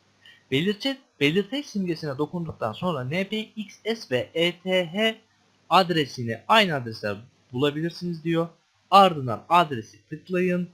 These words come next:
Bu adresin menüsü açılacaktır. Adresi kopyalamak için al seçmeniz yeterli. Cüzdanda jetonlarınız olduğunda sağ alt tarafında, tarafınızdaki düğmeye tıklayın.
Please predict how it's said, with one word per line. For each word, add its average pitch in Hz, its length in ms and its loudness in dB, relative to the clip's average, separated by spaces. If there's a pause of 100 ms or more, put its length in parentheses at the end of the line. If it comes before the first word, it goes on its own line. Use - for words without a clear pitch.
(200)
Bu 202 120 6
adresin 123 420 0
menüsü 107 240 -10
açılacaktır. 175 800 -8 (220)
Adresi 170 540 -2
kopyalamak 135 580 -6
için 196 300 -12 (100)
al 175 220 4
seçmeniz 131 680 -14
yeterli. - 360 -12 (640)
Cüzdanda 208 500 0
jetonlarınız 208 580 -2
olduğunda 156 760 -2 (180)
sağ 208 320 0
alt 220 260 0
tarafında, 151 640 -10 (280)
tarafınızdaki 110 640 -10
düğmeye 143 420 -6
tıklayın. 185 540 -2